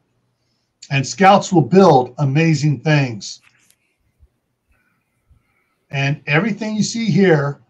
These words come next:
is sticks and rope tied together. And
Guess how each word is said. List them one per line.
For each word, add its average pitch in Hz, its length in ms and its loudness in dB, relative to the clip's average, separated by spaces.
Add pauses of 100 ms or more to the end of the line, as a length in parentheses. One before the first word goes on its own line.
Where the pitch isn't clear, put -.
(420)
is 131 300 -4
sticks - 640 -8 (720)
and 170 180 0
rope 131 300 0 (1400)
tied 160 260 4
together. 165 600 2 (540)
And 143 720 0